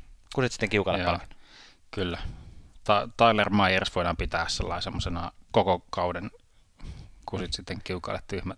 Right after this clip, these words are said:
Speaker 2: typerä temppu listalla. <laughs> Äh, tämmönen Flyersin Carter Hardin tuli,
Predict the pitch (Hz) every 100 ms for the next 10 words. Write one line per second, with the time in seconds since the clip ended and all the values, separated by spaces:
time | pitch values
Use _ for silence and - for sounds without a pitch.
0 | - - - 92 98 101 90 - 110 -
1 | 98 - 104 95 - 131 156 - - -
2 | - - - - 120 120 120 123 - -
3 | - - - - - - - - 135 151
4 | 151 147 160 - - 151 190 165 123 -
5 | 131 117 - - - 139 131 120 - 127
6 | 131 120 113 107 101 - - - - -
7 | - 123 117 120